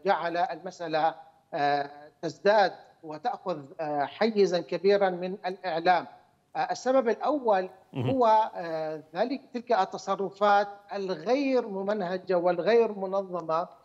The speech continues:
Speaker 1: من قبل عناصر الشرطة بالذهاب إلى الأسواق. وطبعا في القانون التركي من يدخل، آه، محلا تجاريا أو دكانا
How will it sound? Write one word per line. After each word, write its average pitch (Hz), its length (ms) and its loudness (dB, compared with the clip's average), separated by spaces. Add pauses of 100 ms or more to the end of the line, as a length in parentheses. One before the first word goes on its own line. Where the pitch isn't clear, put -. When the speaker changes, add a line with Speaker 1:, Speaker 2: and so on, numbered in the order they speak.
(220)
Speaker 1:
من 165 200 -6
قبل 220 360 2
عناصر 180 580 -6
الشرطة 165 680 -2 (240)
بالذهاب 180 600 2
إلى 170 340 -4
الأسواق. 170 600 -2 (240)
وطبعا 165 380 -2
في 170 80 -10
القانون 180 460 -4
التركي 190 640 -4 (280)
من 165 200 0
يدخل، 185 580 0
آه، 160 640 2
محلا 190 420 0
تجاريا 175 640 0
أو 156 140 -2
دكانا 185 680 -2